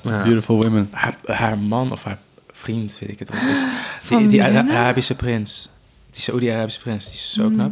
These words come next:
Speaker 2: Is die, heeft ze met een Saoedi-Arabische
Speaker 1: Ja, ze
Speaker 2: prins?
Speaker 1: is met een Saoedi-Arabische prins.
Speaker 2: Rihanna?
Speaker 1: Ja. Echt
Speaker 2: Good for
Speaker 1: lid
Speaker 2: her.
Speaker 1: gewoon. Echt mooie man.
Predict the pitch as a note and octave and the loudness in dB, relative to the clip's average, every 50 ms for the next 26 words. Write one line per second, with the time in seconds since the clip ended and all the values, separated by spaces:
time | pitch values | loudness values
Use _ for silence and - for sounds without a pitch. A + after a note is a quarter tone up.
0 | - - - A#2+ A2+ C#3 C3+ C3 - - C3+ C#3+ C3+ - D#3 C#3+ C#3+ C#3+ C3+ - | -4 -2 0 2 2 2 2 0 0 2 2 2 2 2 2 2 2 2 0 0
1 | F2+ - - C3 F#2 G#2 B2 B2 A#2+ - C3 C#3 C3+ B2+ A#2+ B2+ D3+ F#3+ G#3 E3+ | -4 -4 -2 -4 -2 -2 -2 -4 -4 -6 -6 -6 -6 -4 -2 0 2 2 2 2
2 | D3+ C3 C#3 C#3 C3+ C3+ - - C3+ C#3 C3+ C3+ C#3 C3 C3 B2+ - - - C#3+ | 0 0 -2 -2 -2 -4 -4 -4 -2 -2 -2 -2 -2 -4 -6 -6 -10 -8 -8 -2
3 | C#3 C3 C3 C3 C#3 D#3+ G3 A3 B3 C4 C4 - - A#2+ D#3 A#3 F4 G4 D4 - | 2 4 6 6 6 6 6 6 4 4 2 -2 -4 0 0 2 2 2 0 0
4 | - - - - - - - - - - B2+ B2+ A#2+ A#2+ A#2+ B2 D#3+ G3+ B2+ C#3+ | -4 -10 -20 -20 -20 -18 -18 -16 -6 -4 -4 -2 0 0 2 2 4 4 4 4
5 | D3+ B2 A2+ A2 A2 G#2+ G#2 G#2 A2+ A#2 A#2+ - - - - - - - _ - | 4 4 4 4 4 2 0 -2 -4 -6 -8 -10 -14 -18 -16 -16 -16 -16 _ -20
6 | - _ _ _ _ _ _ _ - _ _ _ - A#2+ G#2+ G#2 A#2+ B2+ B2 A#2+ | -20 _ _ _ _ _ _ _ -20 _ _ _ -18 -14 -12 -10 -8 -8 -8 -6
7 | B2+ D3 C3+ | -8 -8 -10